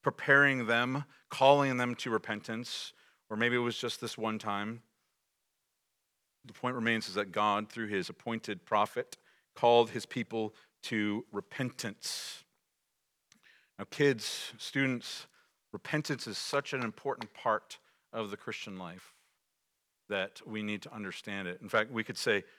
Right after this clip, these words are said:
we, we have no salvation apart from repentance. It is that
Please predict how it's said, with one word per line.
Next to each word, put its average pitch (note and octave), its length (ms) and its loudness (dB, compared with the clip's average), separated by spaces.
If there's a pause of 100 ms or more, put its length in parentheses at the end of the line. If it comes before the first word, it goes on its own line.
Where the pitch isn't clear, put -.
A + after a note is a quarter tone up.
(160)
we, B2 180 -2 (200)
we A#2+ 160 -2
have A2+ 320 6
no B2 260 4
salvation B2 720 6 (640)
apart B2 360 4
from G#2 480 0
repentance. - 880 -6 (140)
It C3 120 0
is G#2+ 180 -2
that A2+ 260 4